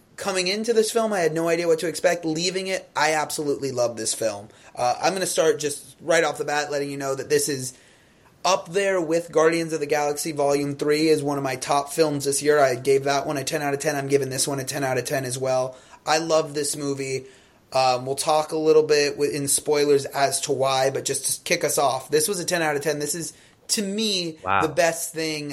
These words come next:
Speaker 1: that the D C folks have done, and the fact that it's pre-James Gunn makes it even more excellent,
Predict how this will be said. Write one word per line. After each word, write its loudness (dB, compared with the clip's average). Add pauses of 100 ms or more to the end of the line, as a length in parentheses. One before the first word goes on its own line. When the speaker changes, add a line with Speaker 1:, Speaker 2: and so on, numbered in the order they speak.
(120)
Speaker 1:
that 2 (280)
the -4
D -2
C 0 (460)
folks 0
have -2
done, -2
and -10 (200)
the 0
fact 2
that -2
it's -8
pre-James -4
Gunn 0
makes -6
it -8 (100)
even 2
more 0 (680)
excellent, -6